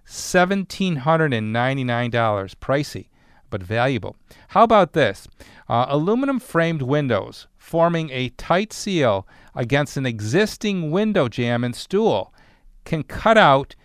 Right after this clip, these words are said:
seventy-five percent of air infiltration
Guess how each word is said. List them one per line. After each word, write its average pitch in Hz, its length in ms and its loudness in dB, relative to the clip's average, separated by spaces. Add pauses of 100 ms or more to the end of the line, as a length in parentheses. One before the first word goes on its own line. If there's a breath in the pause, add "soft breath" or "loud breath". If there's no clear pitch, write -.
(100)
seventy-five 190 1200 0
percent 156 560 -4
of 127 180 -8
air 151 180 0
infiltration 113 760 -6